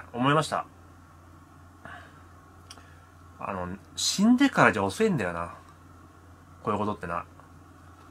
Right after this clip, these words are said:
生きてるうちにさ、やってあげねえと。死んでからじゃ遅いんだよ。本当に。うん。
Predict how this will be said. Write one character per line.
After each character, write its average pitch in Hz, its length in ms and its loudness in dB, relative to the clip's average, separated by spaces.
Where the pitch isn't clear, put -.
生 202 120 4
き - 100 -4
て 247 160 8
る 185 80 10
う - 20 10
ち 131 140 2
に 113 80 2
さ、 90 360 0
や 123 120 4
っ - 80 0
て - 100 0
あ 156 100 10
げ 151 80 6
ね 151 100 8
え 139 40 0
と。 82 180 -6
死 - 280 6
ん 254 120 6
で 254 100 4
か - 140 -4
ら 127 80 2
じ 110 80 0
ゃ - 20 4
遅 135 240 6
い 285 60 12
ん 247 100 12
だ 170 140 8
よ。 - 100 -8
本 151 260 2
当 151 140 2
に。 127 160 0
う 110 80 -4
ん。 101 240 0